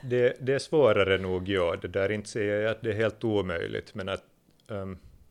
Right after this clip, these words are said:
alla projekt är ju lite olika, men jag märker, jag har ju själv också, det är ganska många av mina kollegor har någon, eh, lärarbakgrund, men jag har inte det. Och, och det gör att,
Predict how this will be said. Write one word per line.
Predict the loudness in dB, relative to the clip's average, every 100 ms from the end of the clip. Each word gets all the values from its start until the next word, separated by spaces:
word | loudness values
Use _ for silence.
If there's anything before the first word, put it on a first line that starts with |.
| _ _ _ _ _ _ _
alla | -4 -2 0
projekt | -2 -2 -2 -2
är | -2
ju | -2
lite | -2 -4 -2 -4
olika, | -2 -4 -6 -10 -10 -8
men | -6
jag | -4
märker, | -4 -2 -4 -2
jag | -4
har | -2
ju | -4
själv | -2 -2 -2
också, | -4 -6
det | -4
är | -2
ganska | -2 -4 -4
många | -2 -2
av |
mina | -2 -4
kollegor | -4 2 4 4 0 -4
har | -4 -2
någon, | -4 -6 -10 -12
eh, | -8 -6 -6 -8 -10
lärarbakgrund, | -4 -2 -2 -4 -4 -6 -6 -10 -14 -14 -16 -20 _ _
men | -10 -4
jag | -2
har | 0 0
inte | -2 -6 -12 -14
det. | -12 -10 -12 -20 -20 _ -8
Och, | -6 -6 -6
och |
det | -6 -4
gör | 0 0 -2
att, | -6 -10 -20